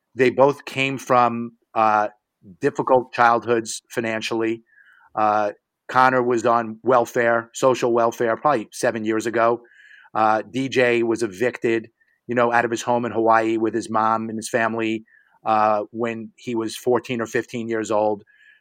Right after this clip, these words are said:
Uh, you tend to, and by the way, there's a, there's a pattern here when you think about successful people that are not,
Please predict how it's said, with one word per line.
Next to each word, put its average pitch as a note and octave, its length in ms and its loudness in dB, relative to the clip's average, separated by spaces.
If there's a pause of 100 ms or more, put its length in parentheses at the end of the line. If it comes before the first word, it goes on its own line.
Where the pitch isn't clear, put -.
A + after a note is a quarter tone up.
Uh, B2 240 0
you D#3 120 2
tend D#3+ 260 0
to, C3 300 2
and C3 120 -2
by C#3+ 120 6
the C#3 60 0
way, B2+ 80 2
there's D3 180 2
a, C3+ 100 0
there's A#2+ 160 0
a B2 60 -2
pattern C3+ 480 0
here G#2 360 -2 (360)
when A#2+ 120 -2
you A#2 100 -2
think B2 200 -4
about A#2+ 280 2
successful B2 600 -2
people A2+ 400 -4
that A2 160 -4
are A2 100 -4
not, A2 300 0